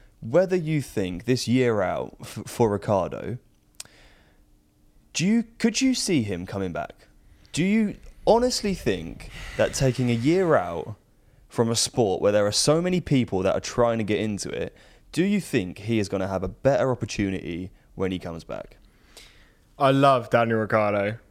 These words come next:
Speaker 2: I want him on the pod more than anything. And I'd love to see him staying on the grid. But I just have to be completely honest. Like, I really don't think he'll race in Formula One again. Like,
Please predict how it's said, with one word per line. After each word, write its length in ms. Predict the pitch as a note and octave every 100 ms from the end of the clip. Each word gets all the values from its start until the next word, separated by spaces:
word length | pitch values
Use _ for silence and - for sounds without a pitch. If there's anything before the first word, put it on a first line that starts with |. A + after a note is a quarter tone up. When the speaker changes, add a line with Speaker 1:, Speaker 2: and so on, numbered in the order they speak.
| _ _ _
Speaker 2:
I 60 | A2
want 180 | A#2 A#2
him 60 |
on 100 | A2+
the 60 | G#2+
pod 220 | - G#2+
more 160 | A2 G#2+
than 120 | A2
anything. 460 | G#2+ G2+ G2+ A2 B2 _ - _ _ _ _ -
And 180 | A2+ A#2+
I'd 140 | A2+
love 200 | B2+ B2
to 60 | -
see 180 | C3+ B2+
him 100 | A#2+
staying 340 | - A#2+ A#2
on 60 | A#2
the 60 |
grid. 380 | G#2+ A2+ G#2+ G#2+ - _ - - - -
But 100 | -
I 100 | A#2
just 220 | A#2+ C3+ -
have 180 | C3+
to 80 | -
be 120 | B2
completely 460 | A2 A2+ B2 B2 A#2+
honest. 360 | A#2 A2 G#2+ A#2
Like, 180 | G#2+ -
I 200 | A#2 B2
really 520 | A#2+ A#2 A#2+ A#2 A2
don't 300 | G#2 A2 G#2
think 280 | G2 G#2+ G2+ G2
he'll 100 | G#2
race 300 | G2+ G2+ G#2+
in 80 |
Formula 340 | G2 G2+ G2+ F#2+
One 160 | F#2+
again. 340 | F#2+ F#2+ F#2+ F#2+ _ _ _ _ _ -
Like, 440 | A2 A2 A2 -